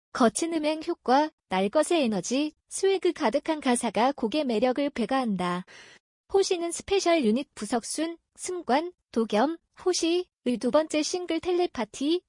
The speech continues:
텔러파티부터 호시 엑스 우지의 첫 번째 싱글 빔, 배암을 거쳐 세븐틴 정규 오 집 해피 버스트데이, 해피 버스데이를 선보여 열일하는 한 해를 보냈다. 칠월부터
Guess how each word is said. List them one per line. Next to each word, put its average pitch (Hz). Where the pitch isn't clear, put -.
텔러파티부터 330
호시 359
엑스 202
우지의 254
첫 -
번째 359
싱글 262
빔, 339
배암을 240
거쳐 311
세븐틴 359
정규 247
오 240
집 311
해피 339
버스트데이, 240
해피 339
버스데이를 247
선보여 349
열일하는 294
한 339
해를 330
보냈다. 190
칠월부터 330